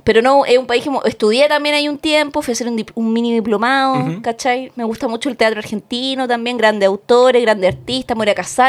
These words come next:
Speaker 1: es de allá, o sea, weón, ¿qué más querís?
Speaker 2: A mí me gusta mucho, soy muy argentino, pero tengo familia ya, mi padrino está radicado allá, y ahí desde siempre. Eh,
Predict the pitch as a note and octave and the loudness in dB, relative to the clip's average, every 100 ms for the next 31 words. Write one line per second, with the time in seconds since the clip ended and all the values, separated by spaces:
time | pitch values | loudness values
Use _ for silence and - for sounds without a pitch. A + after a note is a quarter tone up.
0 | C#4 C4+ A#3+ B3 B3+ B3 A#3 A3+ A3+ C4 | 2 0 0 0 0 -2 -2 -2 -2 -4
1 | C4+ B3+ B3+ C4 D#4 B2 C#3 E3+ F#3+ G3+ | -4 -6 -4 -6 -6 -2 -2 0 -2 -2
2 | A3 C#3 D#3+ E3 E3+ G3+ G#3 A3+ G#3+ C3 | 0 0 0 0 0 0 0 2 2 2
3 | C#3 C3 - - C#3+ F3 E3+ C#3+ B2 C3+ | 2 0 -2 -4 -2 0 2 2 2 2
4 | D3 C#3+ C#3 C#3 D3 D3 D#3 D3 B2+ C3 | 0 0 2 2 2 4 4 4 4 4
5 | C3+ C3 A#2 D#3 D#3+ E3+ E3 C3 B2+ A#2+ | 2 -2 -4 -2 0 0 0 2 2 0
6 | A#2+ G#2 | -2 -6